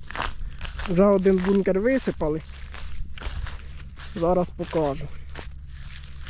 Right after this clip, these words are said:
Так, настроїли комбайника, як завжди, чудово. Немає взагалі нічого. Все гарненько вимолотіє. І після себе нічого не оставляє.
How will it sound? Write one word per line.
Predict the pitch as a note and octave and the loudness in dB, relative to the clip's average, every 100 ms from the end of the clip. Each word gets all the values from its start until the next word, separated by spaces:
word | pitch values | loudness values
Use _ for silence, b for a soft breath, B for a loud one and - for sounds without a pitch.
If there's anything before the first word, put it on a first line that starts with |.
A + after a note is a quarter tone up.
| - - - - - | -6 -6 -6 -8 0
Так, | B3 B3 F3+ - | 4 4 4 2
настроїли | G3+ B3 - E4+ D#4 C4+ | 2 2 2 4 6 6
комбайника, | B3 A#3 A3+ C4+ C4+ A#3+ A#3 A#3 | 4 2 2 2 4 4 4 2
як | G#3+ | 2
завжди, | F3+ G#3 G#3 A3+ | 4 2 6 4
чудово. | A#3 G#3 F3 F#3+ G3+ A#3 C4 - - - - - - - - - - - - - - - | 4 2 6 8 8 6 -2 -10 -16 -16 -14 -10 -10 -10 -10 -10 -12 -12 -12 -10 -10 2
Немає | G#3 C4 D4 C#4 A3 F#3 | 8 8 8 6 6 4
взагалі | E3+ A3 D4 B3+ A#3 G#3+ | 2 2 4 4 4 4
нічого. | G#3+ G#3+ - A#3+ A#3 B3 - - | 2 0 4 4 4 2 -8 -10
Все | - C4 | 2 4
гарненько | A#3+ A3 A#3 A3+ G3+ G3 | 6 4 2 4 2 2
вимолотіє. | F#3 A#3+ G#3+ F#3 F3+ F3 - A3+ B3+ C4 - - - B B B B - - - - - - - - - - - - | 4 6 8 6 6 4 0 0 0 0 -8 -10 -12 B B B B -8 -8 -8 -8 -8 -8 -10 -10 -12 -12 -10 -2
І | A3+ | 2
після | - A3 A#3 | 4 6 4
себе | A3+ C#4+ C4 | 4 2 4
нічого | A#3+ A3+ - A#3 | 2 2 6 6
не | A3+ | 8
оставляє. | G#3 F#3+ G#3+ F#3+ D#3+ B2 | 4 2 0 0 0 -2